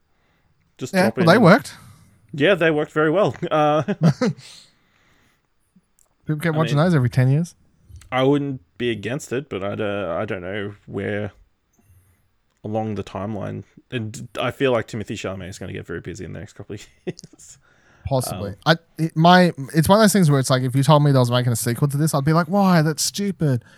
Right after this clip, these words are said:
Speaker 2: But also, I feel like, like, there is potential there if you get it right for an interesting story. And the only reason I'll trust it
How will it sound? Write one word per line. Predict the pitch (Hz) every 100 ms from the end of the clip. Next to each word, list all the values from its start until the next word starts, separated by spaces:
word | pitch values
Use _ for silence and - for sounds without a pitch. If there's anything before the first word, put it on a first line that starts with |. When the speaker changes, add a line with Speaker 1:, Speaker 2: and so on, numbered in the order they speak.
| - _ -
Speaker 2:
But | 147
also, | 127 143 160 180 165 156 135 127 _ _ _ _ _ _ _ _ _ _ _
I | 139
feel | 131 156 143
like, | 131 - _ 131 139
like, | 151 143 _ - - _ _ _ _ _ _ _
there | 139 123 117
is | 131
potential | 151 - 143 151 175
there | 165 170 185 -
if | -
you | 123
get | 123
it | 113
right | 78 98 98 131 -
for | 170
an | 170
interesting | 175 185 180 185 175
story. | - 180 208 233 _ - _ -
And | 135 135
the |
only | 143 175
reason | 202 190
I'll | 175
trust | - - 190 - 131
it | 107